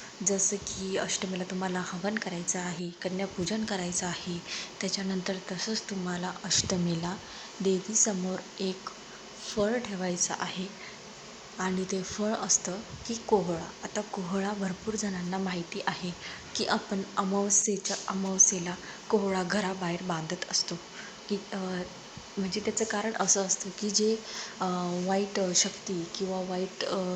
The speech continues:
गोष्टी जर आपल्या घरावर येणार असतील तर तो, ते, अ, त्या शक्ती, अ, म्हणजे, अ, ती नकारात्मकता खेचण्याचं काम हे कोहळा करत असतं, म्हणून आपण घराबाहेर कोहळा लावत असतो, कोह-,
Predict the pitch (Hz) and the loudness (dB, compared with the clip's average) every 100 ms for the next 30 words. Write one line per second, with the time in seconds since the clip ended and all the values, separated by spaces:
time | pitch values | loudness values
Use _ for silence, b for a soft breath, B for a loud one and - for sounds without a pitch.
0 | 180 - - - 208 196 - - 202 175 | 4 6 6 4 2 2 -2 -2 -4 -2
1 | 185 180 185 196 180 190 - 190 - 175 | -2 -2 -4 -2 -2 -2 -2 -4 -2 -4
2 | 170 B B B - 226 226 - 226 226 | -2 B B B 4 4 4 4 6 6
3 | 226 - - - 226 226 - - - - | 2 -6 -2 4 4 4 -2 -8 -14 -8
4 | 190 190 185 185 - 220 226 226 214 - | -2 0 0 -2 0 6 6 6 2 0
5 | - 196 214 - - 196 185 180 180 175 | -2 -2 -2 -8 -8 -4 -2 -2 -4 -8
6 | - - 190 196 220 233 B B B B | -12 -6 -2 0 -2 -4 B B B B
7 | - - - - 233 233 214 208 196 190 | -8 -8 -10 0 6 8 8 4 2 2
8 | 202 196 208 214 - 208 196 185 185 202 | -2 -4 -4 -2 0 0 0 -2 -2 -2
9 | - 190 208 - 233 208 180 165 170 170 | -2 -2 -2 -4 2 4 4 2 2 0
10 | 175 - - - 175 B B B B 185 | -2 2 2 2 -4 B B B B 2
11 | 208 190 190 190 185 175 180 175 175 202 | 4 4 4 0 2 0 0 0 0 0
12 | - 208 175 185 185 170 170 175 165 - | 4 4 4 0 0 -2 -2 0 -2 -2
13 | 170 - B B - 196 190 | -4 -6 B B 0 2 2